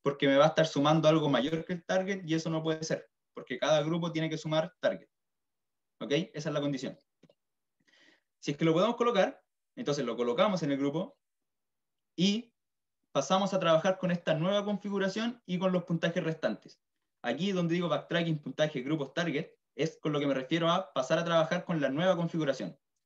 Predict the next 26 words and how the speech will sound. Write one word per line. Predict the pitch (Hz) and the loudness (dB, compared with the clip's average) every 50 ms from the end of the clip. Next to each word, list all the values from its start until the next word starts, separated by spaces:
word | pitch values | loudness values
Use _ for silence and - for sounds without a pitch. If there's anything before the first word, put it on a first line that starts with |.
| _ _ _ | _ _ _
Ahora | _ 117 139 165 165 170 | _ 4 4 6 6 4
estos | 175 170 - 160 | 2 2 -4 -6
puntajes | - 151 147 143 - 185 190 190 175 165 170 - - _ | -4 -4 -4 -2 0 0 0 2 0 -2 -4 -4 -10 _
no | - 143 147 | -6 -2 2
va | 156 160 | 2 2
a | 151 | 2
tener | 139 135 156 165 | 2 -2 -2 -2
este | 170 - - 170 165 160 - | -4 -4 -4 -6 -6 -6 -6
último | 139 185 180 170 - 170 170 | -4 -4 -4 -4 -2 -4 -2
elemento | 165 165 185 190 - 147 | -2 0 -2 -2 -2 -2
porque | 135 135 - 139 | -4 -4 -4 -4
lo | 135 135 | -2 0
saqué, | 165 160 156 127 131 202 - _ _ _ _ _ _ _ _ _ | -2 -2 -2 -2 -4 -4 -6 _ _ _ _ _ _ _ _ _
y | - 139 | -2 -2
estos | 156 151 - 151 135 | 0 0 0 -2 -2
grupos | 139 143 214 233 175 165 - - - _ _ _ 139 | -2 -2 -2 0 0 -2 -2 -2 -6 _ _ _ 0
va | 143 151 | 2 2
a | 160 | 2
tener, | 160 160 165 165 175 170 - - _ | 2 0 0 0 -2 -2 -6 -12 _
eh, | - 135 135 131 131 131 | -6 -4 -2 -2 -2 -2
metido | 131 131 135 143 147 160 165 165 160 160 | -2 -2 -2 0 0 2 2 4 4 2
este | 165 165 - - 170 | 2 0 -2 -6 -4
puntaje | 160 160 160 - 165 170 170 - 180 175 - 160 | -2 -2 -2 -2 -2 -2 -2 -2 -6 -4 -4 -2
en | 156 | -2
este | 160 165 - 180 180 | -2 -2 -2 -2 0
grupo. | 180 170 - - - - | 0 0 0 -2 -8 -14